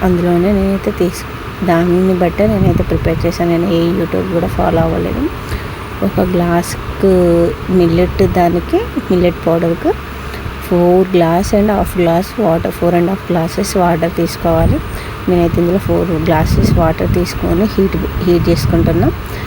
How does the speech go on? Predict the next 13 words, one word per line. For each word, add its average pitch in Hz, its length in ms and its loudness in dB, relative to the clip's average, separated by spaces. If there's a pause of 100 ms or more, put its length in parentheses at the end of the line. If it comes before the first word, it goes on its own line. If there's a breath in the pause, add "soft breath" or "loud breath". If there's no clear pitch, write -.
(280 loud breath)
ఇంకో 208 220 4 (120)
వన్ 190 240 2
గ్లాస్ 175 300 2 (120)
మాత్రము 196 400 0 (380)
ఇందులో 196 320 4 (120)
పోసుకొని, 190 640 2 (300)
ఇలాంటి 185 400 2
ఉండలు 185 300 0
లేకుండా 180 340 0
అయితే 170 140 -2 (120)
మిక్స్ 165 240 0
చేసుకుంటున్నా 175 680 0
అండి. 220 180 0